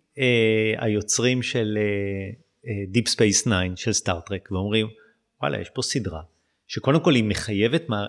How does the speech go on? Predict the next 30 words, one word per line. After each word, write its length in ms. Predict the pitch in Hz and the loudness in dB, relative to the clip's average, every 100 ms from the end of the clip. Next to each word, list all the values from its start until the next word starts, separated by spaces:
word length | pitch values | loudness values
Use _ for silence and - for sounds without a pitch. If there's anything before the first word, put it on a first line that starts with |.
| - | -8
היא 120 | 107 | -6
מחייבת 600 | 101 - 113 107 135 180 - - _ _ _ _ | -6 -4 -2 2 4 2 -2 -10 _ _ _ _
מעריצים, 600 | 120 113 101 104 - 147 104 | 0 0 2 -2 2 4 4
היא 80 | |
מחייבת, 540 | 104 98 110 127 160 165 | 2 0 2 4 2 0
אה, 60 | 135 113 104 113 | 0 2 2 -2
את 120 | 113 | -4
הצופים 640 | 101 - 98 - 175 180 165 165 _ _ 123 | -4 -2 -4 2 4 4 2 -2 _ _ 0
להסתכל 480 | 113 104 117 - | 2 2 -2 2
עליה 300 | 135 147 135 | 2 4 2
משבוע 400 | 127 120 117 120 | 0 -2 0 2
לשבוע, 320 | 123 139 147 120 | 0 0 0 0
אי 80 | |
אפשר 180 | 101 - | 0 -2
לפספס 420 | 127 123 - 131 | -4 -4 -4 -4
פרק, 320 | - 160 113 98 | 0 2 0 -4
יש 80 | |
פה 120 | - 117 | -2 0
איזה 160 | 104 | 0
משהו 300 | 110 104 113 | -2 -2 -4
חדש." 400 | - 143 135 - - _ _ _ _ _ _ _ _ _ 107 98 | -2 0 -2 -4 -18 _ _ _ _ _ _ _ _ _ -12 -6
ובערך 640 | 107 90 110 165 180 214 127 | -4 -2 -2 0 0 0 0
בעונה 360 | 104 104 123 | 0 0 0
השנייה 520 | 151 - - 98 104 | -2 -2 -2 0 0
או 120 | 135 139 | 2 0
השלישית, 640 | - 107 87 - 214 - - _ _ _ _ | -2 -4 -2 0 0 -2 -18 _ _ _ _
הם 120 | 113 104 | -4 -2
שינו 480 | - 113 104 131 | 0 2 4 2
את 120 | 165 165 | 2 0
ה-, 480 | 156 156 156 147 | 0 0 0 -2